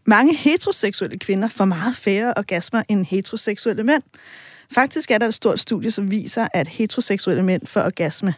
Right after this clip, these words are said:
femoghalvfems procent af tiden, hvorimod kun femogtres procent af de heteroseksuelle kvinder får orgasme. Så måske skulle du begynde det her år med at være med til at lukke den forskel. Vær en gentleman, og lad din kvinde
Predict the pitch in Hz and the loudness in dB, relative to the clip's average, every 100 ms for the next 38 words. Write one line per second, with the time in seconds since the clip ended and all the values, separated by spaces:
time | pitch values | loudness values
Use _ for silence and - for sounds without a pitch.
0 | _ _ - 208 - 294 277 269 226 - | _ _ -4 -2 0 0 0 0 -4 -2
1 | 254 247 240 226 - 226 226 - - - | -2 -2 -4 -8 -4 -2 -2 -4 -20 -20
2 | - - 202 247 269 247 233 - - 277 | -20 0 4 4 4 4 2 -2 0 0
3 | - - - 466 381 - 190 - 214 202 | 0 -12 -2 0 -2 -4 -6 -4 -4 -2
4 | 170 175 151 240 359 - - 170 - 185 | -2 -2 0 2 2 0 -2 -2 -2 -6
5 | - - 190 170 165 - 202 - - 175 | -8 -4 -2 0 -2 0 0 0 -2 -4
6 | - 143 165 - _ _ - - - - | -4 -6 -6 -8 _ _ -20 -18 -18 -18
7 | - 262 262 247 - 349 - - 277 233 | -2 6 8 6 4 -4 -4 -2 0 0
8 | 269 247 269 247 262 233 190 - 262 220 | 0 2 2 2 2 2 0 -4 4 6
9 | 214 214 196 180 185 190 - 196 190 190 | 6 6 6 6 2 2 0 2 4 2
10 | 180 226 147 - 202 233 - 262 - _ | 0 -4 -6 -2 -2 0 -2 -2 -4 _
11 | _ - - 185 175 185 - 208 226 269 | _ -20 -2 4 4 2 2 2 2 2
12 | 262 254 _ - - - 208 202 208 196 | 4 2 _ -20 -8 0 0 2 0 -2
13 | - 202 190 | 0 2 2